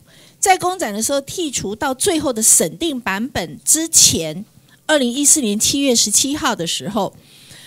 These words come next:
这个是桃园县政府所提的方案，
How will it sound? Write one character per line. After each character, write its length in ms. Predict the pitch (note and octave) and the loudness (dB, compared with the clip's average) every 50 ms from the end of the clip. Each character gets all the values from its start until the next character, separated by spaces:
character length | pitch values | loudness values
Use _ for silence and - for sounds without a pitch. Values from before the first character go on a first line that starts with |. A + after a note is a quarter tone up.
| - - - _ _ | -20 -20 -20 _ _
这 140 | - - G#4 | 2 4 8
个 140 | E4+ D4+ C#4 | 8 8 8
是 360 | - - D4+ C4+ A3+ F#3+ - - _ _ _ _ _ _ - | 8 6 4 4 2 0 -2 -8 _ _ _ _ _ _ -2
桃 320 | - B3 A3 A3+ B3 C#4+ | 2 6 8 10 10 10
园 320 | F4 F4+ D4 A#3+ A3+ B3+ D4 | 10 10 8 8 6 4 4
县 480 | - - - - A4+ G4 D#4+ C4+ C4+ | 6 6 6 6 6 4 4 2 0
政 320 | B3 - E4+ D#4+ B3+ A#3+ A#3+ | 4 6 6 6 6 4 0
府 240 | - - F3+ D#3+ | -6 -6 -6 -2
所 340 | D#3+ - - - C4 G3+ E3+ E3 | 2 4 6 6 6 6 6 2
提 200 | - - G3 F#3+ | 0 -2 -2 -2
的 120 | G3 G#3+ | -2 -2
方 240 | G#3 - B3+ C4 B3+ | -2 -2 -2 -2 -2
案， 240 | A3+ B3+ C4 A3 | -2 -4 -4 -4